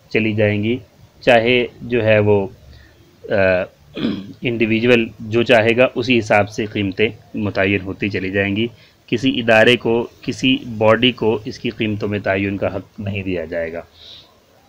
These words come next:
चुनाचे इसी तरह मंडी को ख़ुद दुरुस्त करने की ताकत मंडी ख़ुद रखेगी, यानी सरमायादाराना निज़ाम में ये नहीं हो सकता कि किसी मंडी को ठीक रखने के लिए regulators बनाए जाएँ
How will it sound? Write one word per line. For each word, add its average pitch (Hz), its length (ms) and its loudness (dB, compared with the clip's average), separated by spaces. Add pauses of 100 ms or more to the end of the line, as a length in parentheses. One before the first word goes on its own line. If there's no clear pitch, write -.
(680)
चुनाचे 117 420 2 (520)
इसी 139 200 2
तरह 127 320 6 (340)
मंडी 143 400 6
को 156 240 4 (420)
ख़ुद 160 360 4 (400)
दुरुस्त 143 320 2
करने 135 360 4
की 131 160 -4
ताकत 107 440 0 (600)
मंडी 113 360 0
ख़ुद 131 260 0
रखेगी, 95 500 -4 (280)
यानी 127 300 4 (420)
सरमायादाराना 123 680 4
निज़ाम 110 340 0
में 107 120 -2
ये 104 120 2
नहीं 107 220 0
हो 104 120 -2
सकता - 380 -4 (420)
कि 110 80 -4
किसी 120 280 -4
मंडी 107 300 0
को 107 140 -6
ठीक 113 240 -4
रखने 104 320 -2
के 104 120 -6
लिए 101 200 0
regulators 98 560 -2
बनाए 87 300 -8
जाएँ 85 200 -10